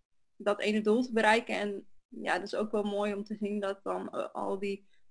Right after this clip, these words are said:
gezichten dezelfde kant op gaan. En, ehm, ja, uiteindelijk vind je zelf ook uit van, ja, wie past er wel in het plaatje en wie niet. En, ehm, ja, dat, dat,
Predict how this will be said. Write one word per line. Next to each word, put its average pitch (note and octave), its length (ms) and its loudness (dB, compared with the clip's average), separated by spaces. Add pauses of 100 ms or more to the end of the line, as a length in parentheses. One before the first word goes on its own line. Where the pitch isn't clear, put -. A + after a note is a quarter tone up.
(100)
gezichten G#3 420 -2
dezelfde G3+ 420 -4
kant G#3+ 280 0
op - 160 -6
gaan. G3 240 -4
En, G3 220 -8 (300)
ehm, F#3+ 360 -8 (920)
ja, G3 180 8
uiteindelijk G#3 720 2 (300)
vind A3+ 220 2
je G#3 100 2
zelf G#3+ 340 6
ook G3+ 160 2
uit G#3+ 360 4
van, G#3 160 0
ja, F#3+ 200 0 (140)
wie G#3+ 420 0 (180)
past G#3+ 300 2
er F#3+ 100 -2
wel G#3 200 8
in A3+ 100 2
het A3 140 0
plaatje G#3+ 420 6
en G#3 160 -6
wie G3 140 -2
niet. G#3 400 -2
En, G3+ 240 -6 (760)
ehm, G3+ 360 -6 (520)
ja, G3+ 280 2
dat, G3+ 280 2
dat, G#3 160 0